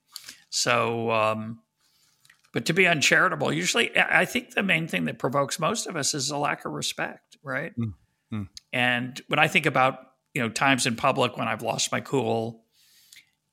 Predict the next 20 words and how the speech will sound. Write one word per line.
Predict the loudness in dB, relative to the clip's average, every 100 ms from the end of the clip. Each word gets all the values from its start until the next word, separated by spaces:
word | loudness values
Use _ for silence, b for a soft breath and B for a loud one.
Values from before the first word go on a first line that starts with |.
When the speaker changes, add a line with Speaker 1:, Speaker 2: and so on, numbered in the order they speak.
| -2
Speaker 1:
it's, | 0 2 2 4
uh, | 2 2
somebody's | 2 0 0 -2
triggered | 0 0 0 -4 -4
me | 0 0 0 -2
with | -4 -4
a, | -4 -4 -4 -8 -8
with | -6
an | -6
insult, | -2 2 2 2 -2 -4 -8 b b b b _
either | -4 -2 -2
deliberate | -4 -4 -4 -4 -6 -4
or | -6 -4 -2
unintended, | -2 -2 -2 -2 -2 -4 -6 -8
that, | -8 -8 -10 -8
uh, | -6 -4 -6 -8 -12 _ _ _ _ -2
gets | 2 2
at | 0
my | -2
core. | -2 -2 -2 -6